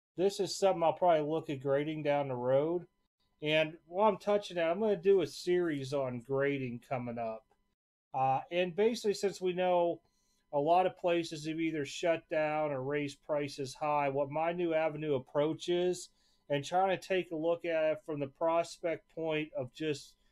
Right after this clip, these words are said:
reselling my cards that I'm grading. Now, I got it, a lot of people are gonna mail cards in for P C, but I'm gonna touch on it more with, uh, purposes of trying to flip or sell in order to get P C cards,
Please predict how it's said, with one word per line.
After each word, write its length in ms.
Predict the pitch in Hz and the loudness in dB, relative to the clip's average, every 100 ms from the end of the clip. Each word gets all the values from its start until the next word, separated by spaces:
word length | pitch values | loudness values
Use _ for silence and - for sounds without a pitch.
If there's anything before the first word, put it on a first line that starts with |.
| _ _ | _ _
reselling 840 | 135 151 165 160 - 139 127 127 127 | 0 2 2 -2 0 0 0 -2 -4
my 180 | 135 127 | -4 -6
cards 480 | - 151 139 131 | 0 0 0 -4
that 100 | 139 | -4
I'm 200 | 135 127 | -2 -2
grading. 600 | 123 143 143 131 113 104 110 _ _ _ | -2 0 2 0 -4 -10 -14 _ _ _
Now, 120 | 151 156 | 0 0
I 60 | |
got 280 | 165 214 214 | 4 6 6
it, 60 | 175 | 6
a 20 | |
lot 220 | 180 190 | 4 2
of 80 | - | 0
people 240 | 190 180 | -4 -2
are 40 | 170 | -2
gonna 160 | 160 | -2
mail 240 | 151 165 165 | 0 0 0
cards 440 | - 165 156 139 | 2 0 0 -4
in 120 | 165 | -8
for 140 | 143 139 | -6 -8
P 260 | - 165 | -6 -8
C, 380 | 147 - 160 165 | -8 -6 -2 -2
but 240 | 135 143 147 | -2 -4 -2
I'm 100 | 151 | -4
gonna 160 | 175 165 | -2 -4
touch 360 | - 180 180 196 | -4 -4 -2 -2
on 120 | 170 | -2
it 100 | 151 | -2
more 340 | 165 175 175 | -2 0 0
with, 300 | 147 151 - | 0 -4 -2
uh, 300 | 156 139 131 - _ _ - - | -2 0 -2 -8 _ _ -20 0
purposes 640 | 190 190 190 - 180 160 | 4 4 2 -2 -2 0
of 100 | 156 | -2
trying 480 | - 180 175 175 170 | 0 2 2 2 -2
to 360 | - 170 156 139 | -2 0 0 -2
flip 460 | - 156 180 180 - | -4 2 4 4 0
or 140 | 143 | -6
sell 680 | 131 - 196 196 151 135 139 | -6 0 4 6 6 4 0
in 100 | 147 | 0
order 260 | 160 143 | -2 -2
to 80 | 135 | -2
get 320 | 123 156 165 | -2 -4 -4
P 240 | _ 139 123 | _ -10 -8
C 380 | - - 123 - | -10 -8 -8 -4
cards, 600 | 143 135 123 123 127 - | 0 2 0 -4 -8 -16